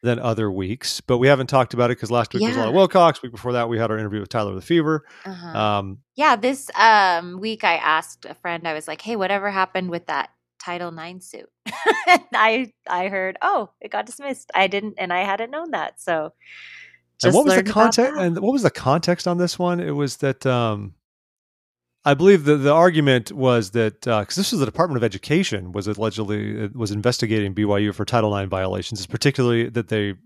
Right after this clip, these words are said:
Speaker 1: allegedly were not treating, um, L G B T Q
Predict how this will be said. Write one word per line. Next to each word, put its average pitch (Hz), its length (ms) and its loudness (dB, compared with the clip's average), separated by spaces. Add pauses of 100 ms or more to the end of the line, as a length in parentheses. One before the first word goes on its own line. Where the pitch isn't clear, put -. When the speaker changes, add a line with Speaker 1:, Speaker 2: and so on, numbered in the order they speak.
(160)
Speaker 1:
allegedly 123 420 0
were 107 140 -2
not 110 180 -2
treating, 120 680 0 (640)
um, 104 420 -4
L 120 160 2
G 107 120 -2
B 104 160 -4
T 104 220 -6
Q 101 640 -4